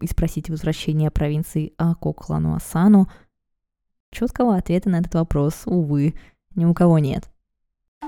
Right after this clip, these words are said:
Новости о происшествии тем временем достигли ушей сёгуна. Но, в отличие от скорого решения, принятого в отношении самого Асано,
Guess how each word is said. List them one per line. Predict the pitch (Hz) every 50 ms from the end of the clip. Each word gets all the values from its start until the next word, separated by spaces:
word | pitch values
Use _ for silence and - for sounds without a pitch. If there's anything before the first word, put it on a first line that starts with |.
| 302 302 302 - _ _ _ _ _ _ _ _ _ _ _ _ _ _ _ _ _ _ _ _ _ _ _ _ _ _ _ _ _ _ _ _ _ _ _ _ _ -
Новости | 190 185 180 170 165 165 - -
о | 165 165
происшествии | - 175 180 185 - - 285 330 - - - 311 311 302 294
тем | - - 220 202
временем | 180 180 220 247 240 233 233 240 233 226 220
достигли | 202 190 - - - - 202 208 196 190 196
ушей | 180 170 - - 170 165
сёгуна. | - - 165 147 139 131 131 135 127 117 113 - - _ _ _ _ _ _ _ _ _ _ _ -
Но, | - - 180 208 269 320 339 320 -
в | 202 190 185
отличие | 190 - - 254 262 - - 233 233 220
от | 196 196 -
скорого | - - - 180 185 185 180 175 175
решения, | 175 180 175 - - 180 175 170 165 160 160 160
принятого | - - - 151 156 151 - 151 151 147
в | 147
отношении | 151 - 165 156 165 - - 160 151 151 156 151 151
самого | - - 156 151 151 147 151 147
Асано, | - - 165 - - - - 226 254 262 262 254 240 233